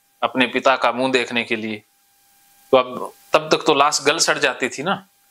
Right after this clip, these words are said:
तो उसमें बैक्टीरिया वायरस पैदा हो जाते थे,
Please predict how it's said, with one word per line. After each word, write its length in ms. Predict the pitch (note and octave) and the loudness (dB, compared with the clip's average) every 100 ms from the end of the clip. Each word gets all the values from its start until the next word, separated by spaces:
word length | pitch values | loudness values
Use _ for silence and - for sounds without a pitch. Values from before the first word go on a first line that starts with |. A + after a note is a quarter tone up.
| _ _ _ | _ _ _
तो 100 | F#3 | 2
उसमें 320 | G3+ G3 G3+ F#3+ | 4 2 2 2
बैक्टीरिया 420 | E3 F3 E3+ E3+ | 0 0 2 2
वायरस 340 | D#3 D3+ D#3 - | 2 0 -2 0
पैदा 180 | C#3+ D3 | 2 2
हो 140 | C#3 | 0
जाते 340 | A2 F#2+ G2 | -2 -2 -6
थे, 180 | F#2 E2+ | -12 -16